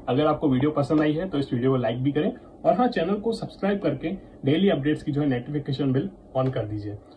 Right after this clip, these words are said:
मिलते हैं next video में। इस video में हमने specially आप लोगों के लिए जो है range बताई गई है। अगर आपको order करना है तो जितना जो हो सके अपना जल्दी order place कीजिए, क्योंकि range हम लोगों ने, अ, first time ही बताई है।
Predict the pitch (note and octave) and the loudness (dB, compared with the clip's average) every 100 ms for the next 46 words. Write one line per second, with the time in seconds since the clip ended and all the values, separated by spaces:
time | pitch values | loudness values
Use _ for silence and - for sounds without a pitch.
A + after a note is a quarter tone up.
0 | - C3+ - C4+ F3 F3 - F3 F3 F3+ | -4 -2 0 -2 -2 -2 -4 -4 -4 -2
1 | B3 - - F#3 F#3+ F#3 G3 G#3+ G3+ G3+ | -4 -6 -8 -6 -4 0 0 0 -2 -4
2 | - D#3+ F#3+ F#3+ D3 D#3+ D#3+ D#3+ D3 D#3 | -4 -4 -2 -2 -2 -2 -2 -2 0 -2
3 | D3+ D#3 C#3+ C3 B2+ A#2+ C3+ C3+ C3+ D3 | 0 0 0 -2 -2 -2 -2 -2 -2 -4
4 | - - - - F3+ G3 F#3+ - G#3 - | -6 -14 -6 -2 0 0 0 2 2 2
5 | - D3+ F3 - D#3+ C#3 A#2+ - - - | -2 0 2 2 2 2 0 -4 -20 -20
6 | - F3 D3+ E3 F#3+ F3 E3+ E3+ F3 F3+ | -10 -4 -4 -2 -2 -2 -6 -6 -8 -4
7 | D3 C3 C3+ D3+ D3 C#3 C#3+ - E3 F3 | -2 -2 0 0 -2 -4 -6 -4 -6 -4
8 | D#3+ C3+ D3 E3 C3+ C#3+ C#3 D3 E3 - | -4 -2 -2 -2 -2 0 -2 -4 -6 -8
9 | - - - C3+ C#3 E3+ - E3+ E3+ D#3 | -20 -8 0 2 4 0 0 0 0 0
10 | A#2+ A2 G#2 G#2 | -2 -4 -8 -12